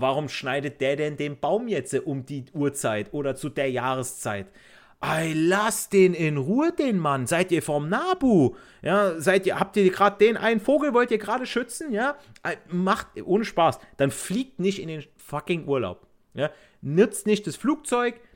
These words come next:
nutzt gar nichts, ja, fahrt mit dem Fahrrad und fresst nur Salat, ja, Soja und keine Ahnung was,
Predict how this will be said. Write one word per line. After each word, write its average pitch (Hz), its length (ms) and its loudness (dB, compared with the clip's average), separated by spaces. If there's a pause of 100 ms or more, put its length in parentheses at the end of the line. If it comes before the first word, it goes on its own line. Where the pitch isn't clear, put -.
(100)
nutzt 180 540 0
gar 202 240 4
nichts, 175 240 -2
ja, 160 160 0
fahrt 202 300 2
mit 165 100 -4
dem - 20 -18
Fahrrad 196 500 2 (280)
und 156 240 -4
fresst 190 400 -2
nur 175 140 2
Salat, 160 520 2
ja, 160 320 0
Soja 190 540 4
und 175 240 0
keine 180 300 2
Ahnung 175 240 0
was, 170 160 0